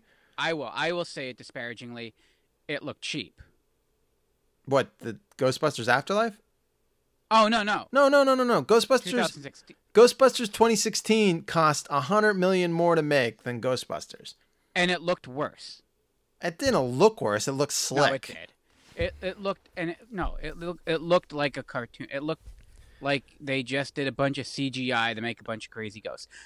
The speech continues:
Speaker 1: This
Speaker 2: No,
Speaker 1: looked
Speaker 2: the s-,
Speaker 1: like
Speaker 2: the
Speaker 1: there
Speaker 2: C-,
Speaker 1: was
Speaker 2: I
Speaker 1: a
Speaker 2: thought
Speaker 1: team
Speaker 2: the s-,
Speaker 1: behind it that put a lot of heart and creativity into the
Speaker 2: Well,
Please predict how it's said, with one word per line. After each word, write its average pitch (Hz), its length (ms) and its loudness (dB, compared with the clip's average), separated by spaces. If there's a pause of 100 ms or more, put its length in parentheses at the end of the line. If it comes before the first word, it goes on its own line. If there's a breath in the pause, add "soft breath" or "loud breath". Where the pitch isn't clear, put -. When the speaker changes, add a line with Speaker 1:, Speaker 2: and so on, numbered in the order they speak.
(140 loud breath)
Speaker 1:
This 202 200 4
Speaker 2:
No, 190 140 4
Speaker 1:
looked 208 120 8
Speaker 2:
the 156 40 4
s-, 147 60 4
Speaker 1:
like 135 180 4
Speaker 2:
the 165 120 -2
Speaker 1:
there 143 140 2
Speaker 2:
C-, 131 60 4
Speaker 1:
was 127 160 0
Speaker 2:
I 208 120 8
Speaker 1:
a - 20 0
Speaker 2:
thought 285 220 2
Speaker 1:
team 180 100 4
Speaker 2:
the 180 60 4
s-, 170 60 2 (120)
Speaker 1:
behind 151 260 4
it 180 140 -2
that 135 160 -2
put 135 120 -6
a 117 60 -4
lot 131 260 2
of 131 140 -2
heart 143 300 0 (240)
and 117 140 -6
creativity 131 840 -4
into 127 280 -8
the 110 100 -8
Speaker 2:
Well, - 40 -20